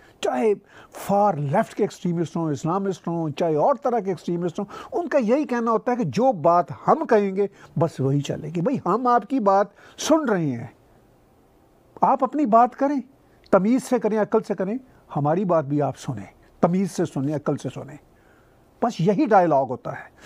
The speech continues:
ये डायलॉग ख़त्म करना चाहते हैं आप दुनिया से, नहीं ख़त्म होगा ये। Mind your language। ये मैं इसलिए आपको कह रहा हूँ कि जो मिस नवनीत राणा कह रही हैं, वो बिल्कुल दुरुस्त है इस हद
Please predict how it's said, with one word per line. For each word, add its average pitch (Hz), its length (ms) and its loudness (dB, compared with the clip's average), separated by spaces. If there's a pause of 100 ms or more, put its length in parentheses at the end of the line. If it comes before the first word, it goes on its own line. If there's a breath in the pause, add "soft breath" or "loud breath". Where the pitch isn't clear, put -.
(160 loud breath)
ये 175 100 4
डायलॉग 190 420 4
ख़त्म 285 260 0
करना 269 260 0
चाहते 262 300 -2
हैं 240 60 0
आप 233 100 0
दुनिया 208 320 -2
से, 262 200 -8 (340)
नहीं 180 180 2
ख़त्म 175 280 -4
होगा 120 220 -4
ये। 156 200 -12 (1080 soft breath)
Mind 185 240 2
your 190 160 2
language। 131 400 -6 (720 soft breath)
ये 170 380 2
मैं 151 220 0 (100)
इसलिए 196 300 -2
आपको 156 300 0
कह 151 180 0
रहा 156 140 -2
हूँ 196 100 -6
कि 175 100 -4
जो 143 140 0
मिस 143 180 0 (160)
नवनीत 147 520 0
राणा 147 240 -2
कह 139 200 -2
रही 139 160 -2
हैं, 254 80 -4
वो 220 120 -4
बिल्कुल 285 380 -4
दुरुस्त 170 320 -2
है 156 120 -2 (340 loud breath)
इस 196 220 0
हद 156 80 2